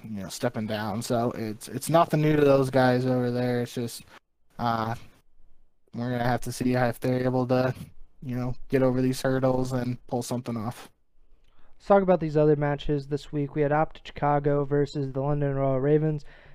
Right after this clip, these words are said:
Speaker 2: Nothing really big here, uh, because, you know, neither of us thought that London would beat Optic, especially how, uh, how good Chicago's looked this, uh, this stage, and basically since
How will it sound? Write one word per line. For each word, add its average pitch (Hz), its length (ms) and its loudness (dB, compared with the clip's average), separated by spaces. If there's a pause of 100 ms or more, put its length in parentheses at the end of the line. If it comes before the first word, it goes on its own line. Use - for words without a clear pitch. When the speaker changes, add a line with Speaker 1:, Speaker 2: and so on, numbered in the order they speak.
(100)
Speaker 2:
Nothing 175 500 2
really 139 300 4
big 135 260 -2
here, 139 420 2 (220)
uh, 131 160 -2
because, 131 720 -4 (640)
you 139 180 -2
know, 143 120 0
neither 151 280 6
of 139 80 2
us 135 240 0
thought 139 260 0
that 147 120 -4
London 139 400 -2
would 131 140 -6
beat 147 200 -4
Optic, 143 460 -4
especially 135 480 -4
how, 127 380 -2 (480)
uh, 131 100 -6
how 151 160 0
good 151 320 2
Chicago's 135 540 -4
looked 139 260 -6 (100)
this, - 360 -4 (200)
uh, 135 180 -2
this 131 160 -2
stage, 151 420 0
and 131 100 -6
basically 139 560 -2
since 135 480 -2